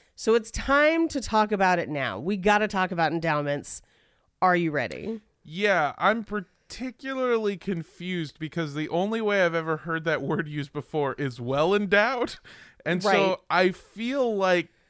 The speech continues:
Speaker 2: they're basically gonna look at your dick and be like, "Yeah, dude, you're hung enough to be a Mormon. Get on in here, <laughs> Mister
Speaker 1: Here's the
Speaker 2: Five
Speaker 1: thing.
Speaker 2: inches."
Speaker 1: I have general information about what happens,
Speaker 2: Mm-hmm.
Speaker 1: and, and we're gonna talk,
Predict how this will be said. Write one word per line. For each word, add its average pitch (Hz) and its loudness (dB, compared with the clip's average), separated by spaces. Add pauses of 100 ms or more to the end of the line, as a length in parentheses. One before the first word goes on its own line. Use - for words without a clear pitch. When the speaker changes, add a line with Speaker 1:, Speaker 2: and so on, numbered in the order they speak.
(120)
Speaker 2:
they're 170 2
basically 190 0
gonna 165 0
look 165 0
at 160 -2
your 143 -2
dick 135 0
and 135 -2
be 143 -2
like, 131 0
"Yeah, 127 -6
dude, 110 -14
you're 127 -10
hung 123 -8
enough 113 -8
to 120 -8
be 110 -8
a 107 -10
Mormon. 107 -10
Get 214 2
on 185 4
in 143 0
here, 131 -6 (220)
<laughs> - -20
Mister 151 -4
Speaker 1:
Here's 117 -12
the 262 4
Speaker 2:
Five 139 2
Speaker 1:
thing. 156 -2
Speaker 2:
inches." 113 -8 (520)
Speaker 1:
I 240 4
have 277 4 (280)
general 220 4
information 262 2
about 269 4
what 262 4
happens, 277 2
Speaker 2:
Mm-hmm. 135 -8 (100)
Speaker 1:
and, 190 2
and 190 0
we're 196 2
gonna 190 2
talk, 175 0